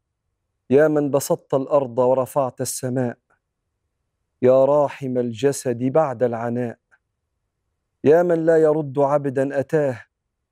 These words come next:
رافعا يديه بالدعاء، بدوام العافية أكرمنا، وبلغنا منازل السعداء. اللهم استرنا فوق الأرض وتحت الأرض ويوم العرض عليك.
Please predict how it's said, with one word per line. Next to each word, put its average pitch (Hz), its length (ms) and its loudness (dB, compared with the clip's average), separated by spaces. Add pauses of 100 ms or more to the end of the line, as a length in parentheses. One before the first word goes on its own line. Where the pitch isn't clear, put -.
(340)
رافعا 135 680 2 (100)
يديه 123 560 -2
بالدعاء، 120 680 -2 (1200)
بدوام 143 560 4
العافية 127 720 -2
أكرمنا، 135 720 -2 (1000)
وبلغنا 127 840 2
منازل 120 680 0
السعداء. 113 760 -4 (1200)
اللهم 156 400 2
استرنا 147 480 -2
فوق 139 400 -4
الأرض 131 560 -2
وتحت 127 760 -2
الأرض 131 560 0
ويوم 127 460 2
العرض 120 380 -2
عليك. 120 600 -2